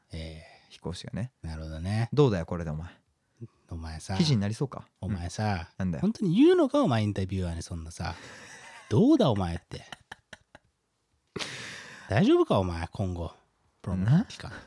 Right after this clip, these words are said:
Speaker 2: お前がまず「どうですか？」で入ってきてんだから。
Speaker 1: いろいろなメディアにさ、
Speaker 2: うん。
Speaker 1: 出るわけだろ？
Speaker 2: そうだな。
Speaker 1: え？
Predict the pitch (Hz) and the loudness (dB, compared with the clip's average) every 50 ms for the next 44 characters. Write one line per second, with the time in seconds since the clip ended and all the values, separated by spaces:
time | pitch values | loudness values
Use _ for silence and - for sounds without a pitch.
0 | _ _ _ _ _ - 117 127 147 180 202 214 214 226 220 156 113 101 127 123 | _ _ _ _ _ -2 2 4 6 6 6 8 8 6 6 4 4 2 2 2
1 | 127 104 101 - - - 92 85 87 92 90 - - - 98 95 90 85 92 - | 2 2 0 -2 -2 -4 -4 -4 -4 -6 -6 -8 -8 -6 -4 -4 -4 -4 -6 -6
2 | 82 85 95 104 110 107 107 104 104 104 104 101 98 104 104 101 98 90 87 87 | -6 -6 -6 -4 -4 -4 -4 -4 -4 -4 -4 -4 -4 -4 -4 -6 -6 -6 -6 -8
3 | 85 82 - 95 90 82 85 - 104 101 92 85 80 98 98 90 98 123 135 120 | -8 -8 -8 -6 -6 -6 -4 -2 0 0 0 0 -2 -4 -4 -4 -2 -4 -4 -4
4 | 92 82 85 107 160 196 - - 107 95 - 135 95 104 117 143 196 262 | -6 -6 -6 -8 -8 -8 -6 -4 -2 -2 -2 -2 -2 -2 -2 -2 -4 -6